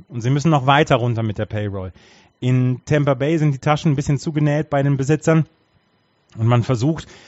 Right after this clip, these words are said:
auf, ähm, auf andere Arten und Weisen die Siege rauszuholen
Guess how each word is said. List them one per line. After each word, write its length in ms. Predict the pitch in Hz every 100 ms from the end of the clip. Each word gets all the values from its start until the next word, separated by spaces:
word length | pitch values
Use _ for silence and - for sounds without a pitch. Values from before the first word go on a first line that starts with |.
| -
auf, 320 | 120 127 - 147
ähm, 380 | 127 120 120 -
auf 280 | - 127 -
andere 380 | 131 170 156 117
Arten 320 | 107 135 147
und 220 | 131 117
Weisen 400 | 107 113 131 135
die 100 | 117
Siege 300 | 110 117 143
rauszuholen 720 | 110 123 139 - 123 135 139